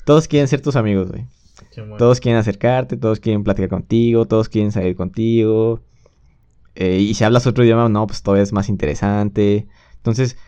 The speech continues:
Speaker 1: amigos no sobran, al menos en la India trataban a los extranjeros muy, muy chido. O sea, todos se nos acercaban, siempre queríamos hacer, querían hacer algo. Y sí me quedé con, con varias amistades muy buenas, o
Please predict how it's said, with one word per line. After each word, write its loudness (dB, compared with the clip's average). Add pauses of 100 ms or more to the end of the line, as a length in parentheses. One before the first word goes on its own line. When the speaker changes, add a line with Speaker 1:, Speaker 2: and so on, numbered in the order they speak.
(360)
Speaker 1:
amigos 8
no 6
sobran, 6
al 4
menos 2
en 2
la 2
India -2 (840)
trataban 0
a 2
los 0
extranjeros -2
muy, 2
muy 0
chido. -2
O 0
sea, -2 (160)
todos 2
se -2
nos -2
acercaban, -2 (380)
siempre -4
queríamos 0
hacer, -2 (280)
querían -2
hacer -4
algo. -2 (380)
Y -4
sí 0
me 0
quedé 2
con, -2
con 0
varias 4
amistades 0
muy -4
buenas, -4
o -10